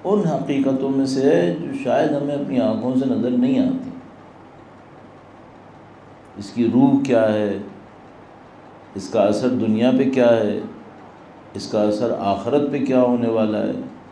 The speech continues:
जो सैयदुश शुहदा के गम में, सैयदुश शुहदा के इस पैगाम में सैयदुश शुहदा का साथ दे, सैयदुश शुहदा उसका कहाँ कहाँ साथ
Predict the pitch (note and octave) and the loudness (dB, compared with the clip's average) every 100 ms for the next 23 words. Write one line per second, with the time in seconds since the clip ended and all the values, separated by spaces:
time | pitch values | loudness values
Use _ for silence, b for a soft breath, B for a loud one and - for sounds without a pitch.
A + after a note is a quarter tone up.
0 | - - - - - - - - - G2+ | -20 -20 -20 -20 -20 -20 -20 -20 -14 -6
1 | A2+ A2+ A#2 A#2 A#2+ A#2+ A#2 A#2+ B2 A#2+ | -4 0 2 4 2 2 2 4 4 2
2 | - A#2 A#2 A2+ - F#2 G2+ A#2 B2 B2 | 0 -2 -2 -4 -8 -6 -2 0 2 4
3 | B2 A#2 - - - - - - - - | 4 4 -2 -6 -10 -16 -20 -20 -20 -20
4 | - - - - - - - - - - | -20 -20 -20 -20 -20 -20 -20 -20 -20 -20
5 | - - A2 A2 A#2 A#2 A#2 A2+ A#2 A#2 | -20 -12 -6 0 0 2 0 0 2 4
6 | A#2 A#2 A#2 A2+ A2 A2 - G#2+ G#2+ - | 2 0 0 0 0 -4 -6 -6 -6 -10
7 | - - - - - - A2 A2+ A#2 B2+ | -16 -20 -20 -20 -18 -2 0 2 2 2
8 | B2+ B2 A#2+ A2+ A2+ G#2+ A2+ A#2 A#2 A#2+ | 4 2 2 0 -2 -2 0 0 0 0
9 | A#2+ A#2+ A2+ A#2 A#2 - - B2 A#2+ A2 | 4 2 2 0 -2 -2 2 2 2 0
10 | D3+ F3 F3 - - - - - - G#2 | 2 2 0 -8 -16 -20 -20 -20 -10 -4
11 | A#2+ A#2+ A#2+ - G#2+ A2 D#3 D#3+ C#3+ - | -2 0 -2 -2 -4 2 4 4 2 -2
12 | C#3+ C#3+ A2+ C3+ C3 B2 D3+ - A2+ | -6 -6 -2 -2 0 0 0 0 -2